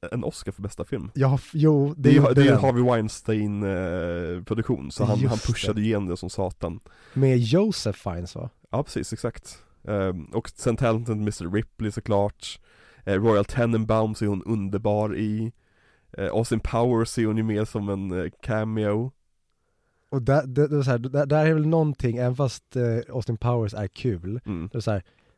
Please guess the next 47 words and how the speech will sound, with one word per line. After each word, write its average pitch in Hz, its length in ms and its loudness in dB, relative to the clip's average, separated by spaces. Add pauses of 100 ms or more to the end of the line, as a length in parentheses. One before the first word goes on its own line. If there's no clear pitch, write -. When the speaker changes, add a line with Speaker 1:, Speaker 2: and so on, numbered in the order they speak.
Speaker 2:
där 160 280 2
kanske 139 300 2
det 123 60 2
är 117 40 -2
någonting 113 280 -2
som 110 200 -4
börjar 127 300 0
skava 104 420 -4
lite 110 280 -4
grann. 123 420 -4
Speaker 1:
Ja, 110 400 2
hon 127 220 0
hör 139 80 4
ju 127 60 6
inte 120 160 -2
riktigt 110 180 -4
hemma 110 280 -2
i 101 40 0
den, 95 380 -4
den 98 300 -2
världen, 92 400 -2
så 92 100 -10
att 90 60 -12
säga. 82 160 -4
Men 110 100 -2
det 113 60 2
är - 20 2
väl 113 140 0
också 117 200 -4
lite 110 220 -8
grann 107 180 -2
det 110 140 -2
som 101 120 -6
är 90 40 -6
skämtet. - 640 -10 (640)
Men 123 100 2
sen 160 200 2
så 151 120 2
har 131 120 4
hon 123 120 4
ju, 120 160 4 (520)
vad - 240 -12
ska - 120 -8
jag 90 40 -2
säga, 82 120 0
en, 104 200 -6 (680)
en 98 240 -6